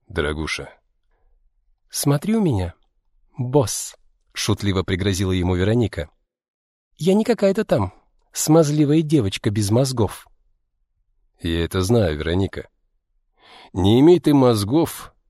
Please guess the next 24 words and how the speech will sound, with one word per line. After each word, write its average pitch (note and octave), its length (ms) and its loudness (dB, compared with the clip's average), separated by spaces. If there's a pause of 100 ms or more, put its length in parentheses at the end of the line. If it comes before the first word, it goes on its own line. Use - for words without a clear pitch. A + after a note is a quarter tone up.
(180)
вряд B2 400 0
ли G#2+ 120 2
заняла G#2 340 0
бы G2 140 -2
место G2+ 440 0
в F#2 60 -2
моем G2+ 440 2
офисе E2+ 600 -2 (760)
и D#2+ 120 -4
в D2+ 80 -4
моем E2 280 2
сердце». - 500 -4 (760)
Он G2 180 0
резко G#2 280 -4
схватил G2 460 -2
ее F2+ 120 0
за F2 160 -2
тонкую F2+ 420 -2
талию C#3+ 440 0
и - 120 -6
усадил F#2+ 420 -4
себе G2 240 -4
на G2+ 100 0
колени. B2+ 440 -4